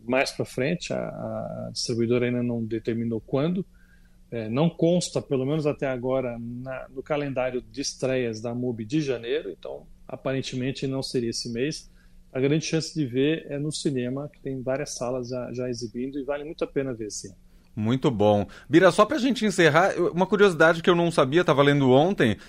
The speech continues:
Speaker 2: a gente tá falando da Sofia Coppola, mas esse ano deve estrear o filme novo do pai dela, né, do Francis Ford Coppola.
Speaker 1: Exato, um filme meio ficção científica, uma coisa meio, é, criando ali um ambiente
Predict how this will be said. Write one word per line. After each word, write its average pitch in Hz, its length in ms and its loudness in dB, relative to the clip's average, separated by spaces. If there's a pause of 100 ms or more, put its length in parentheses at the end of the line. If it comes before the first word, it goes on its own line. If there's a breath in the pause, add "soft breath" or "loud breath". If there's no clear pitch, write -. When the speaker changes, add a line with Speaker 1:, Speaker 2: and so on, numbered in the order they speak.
(100)
Speaker 2:
a - 60 -4
gente 147 180 0
tá 165 80 6
falando 147 320 6
da 127 260 10
Sofia 131 460 2
Coppola, 139 640 6 (220 loud breath)
mas 151 360 6
esse 180 240 6
ano 185 160 8
deve 208 160 6
estrear 196 400 6
o 196 140 2
filme 196 280 4
novo 196 200 4
do 220 100 0
pai 214 320 4
dela, 131 360 10
né, 123 200 6
do 120 160 2
Francis 131 380 -2
Ford 156 240 2
Coppola. 104 540 2 (360)
Speaker 1:
Exato, 160 560 0
um 120 220 -12
filme 151 540 -4
meio 139 440 -4
ficção - 340 -6
científica, 143 840 -4
uma 127 140 -6
coisa 131 320 -2
meio, 131 520 0 (440 soft breath)
é, 120 720 -4 (100)
criando 143 500 2
ali 131 180 0
um 143 140 -2
ambiente 135 840 -4